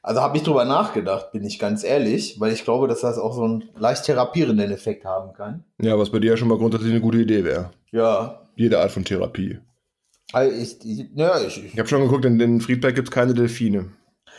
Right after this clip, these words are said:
Speaker 1: Ja, ich, ja, ja, ich, nee, ich würd auch, wenn, dann würd ich lieber mit Ottern schwimmen.
Speaker 2: <laughs>
Speaker 1: Die liegen halt einfach auf dem Rücken und lassen sich da halt so treiben und gucken mal.
Speaker 2: Ja, äh, n-, nicht, nicht im Wald übernachten, einfach nur wandern gehen und du brauchst einen Rucksack.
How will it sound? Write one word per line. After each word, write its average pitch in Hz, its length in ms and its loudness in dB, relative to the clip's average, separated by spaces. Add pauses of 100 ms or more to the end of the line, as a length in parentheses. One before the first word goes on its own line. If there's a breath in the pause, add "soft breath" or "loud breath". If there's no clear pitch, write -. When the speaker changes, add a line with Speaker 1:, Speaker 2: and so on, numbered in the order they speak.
(280 loud breath)
Speaker 1:
Ja, 127 160 0
ich, 135 240 -2
ja, 123 180 2
ja, 107 300 2
ich, - 340 -12
nee, 110 180 -4
ich 120 80 -2
würd 151 100 4
auch, 147 200 2
wenn, 143 120 2
dann 160 160 2
würd 143 100 0
ich 139 100 -4
lieber 131 200 0
mit 117 260 -6
Ottern 104 380 -6
schwimmen. 85 460 -10 (300)
Speaker 2:
<laughs> - 960 -12
Speaker 1:
Die 107 60 -2
liegen 113 320 2
halt 113 200 2
einfach 110 280 0
auf 101 160 -2
dem 110 80 0
Rücken 117 340 -2
und 107 100 0
lassen 107 300 0
sich 107 140 -2
da 95 120 -2
halt 101 200 -2
so 98 100 -4
treiben 92 560 -4
und 87 120 -16
gucken 87 280 -14
mal. 85 200 -10 (560 soft breath)
Speaker 2:
Ja, 131 260 4
äh, 135 220 6
n-, 151 240 2
nicht, 170 200 2
nicht 170 140 2
im 165 80 4
Wald 165 140 4
übernachten, 165 320 2
einfach 151 140 2
nur 151 100 2
wandern 139 280 2
gehen 117 160 4
und 127 60 2
du 123 60 -2
brauchst 127 220 0
einen 123 100 0
Rucksack. 110 360 0